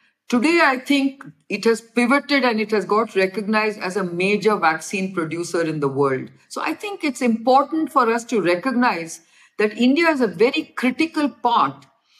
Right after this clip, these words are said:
of the global supply chain when it comes to vaccines and even generic medicines for that matter.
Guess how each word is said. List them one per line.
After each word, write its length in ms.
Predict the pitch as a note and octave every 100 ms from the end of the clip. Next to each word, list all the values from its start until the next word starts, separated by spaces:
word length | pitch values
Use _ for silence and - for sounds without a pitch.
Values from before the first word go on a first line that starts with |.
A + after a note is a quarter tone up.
| - -
of 280 | F#3 G#3 -
the 100 | G3
global 640 | D#3+ G3+ A3+ A#3 A#3 A3+ - _ _ _
supply 560 | - F#3+ F#3+ A3 A3
chain 600 | A3+ - F3+ D3 C#3+ - _ _
when 180 | F3+ F#3+
it 160 | G#3 G#3
comes 280 | F#3+ G3+
to 160 | - G3
vaccines 720 | E3 E3+ - - A3 G3+ G3
and 120 | F#3
even 240 | G3+ C#4+ B3+
generic 440 | F3+ G3 G#3 G#3+
medicines 560 | D#3 D#3 G#3+ - G3+ -
for 120 | C#3
that 240 | C3 A#2+
matter. 320 | - - -